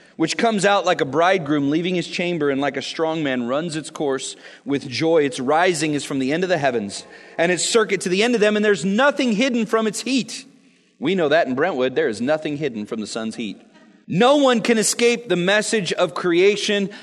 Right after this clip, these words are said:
Even the sun marches like a mighty preacher across the sky to proclaim the glories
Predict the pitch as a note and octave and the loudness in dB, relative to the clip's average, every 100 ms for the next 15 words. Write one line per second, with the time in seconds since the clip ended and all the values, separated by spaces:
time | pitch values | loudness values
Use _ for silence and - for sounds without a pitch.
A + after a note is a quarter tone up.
0 | - A3 A#3 A#3+ A3+ F#3+ E3 - G#3+ G#3+ | -8 0 2 4 2 0 -2 0 2 2
1 | G3+ F3 G3 G3 G#3+ F3 F3+ F3 D#3 C#3+ | 2 2 2 2 0 2 2 2 2 2
2 | E3+ F3+ F3+ - F#3 F3+ - E3 C3+ - | 2 2 -2 -2 -2 -2 0 0 0 0
3 | E3 D3+ - C3+ - - C3+ C3 A#2 - | 0 0 -4 -6 -6 -2 0 0 -2 -6
4 | A2 - A#2 G#2+ F#2 G#2+ G#2 G2 F2+ - | -8 -6 -6 -6 -6 -4 -2 -4 -6 -10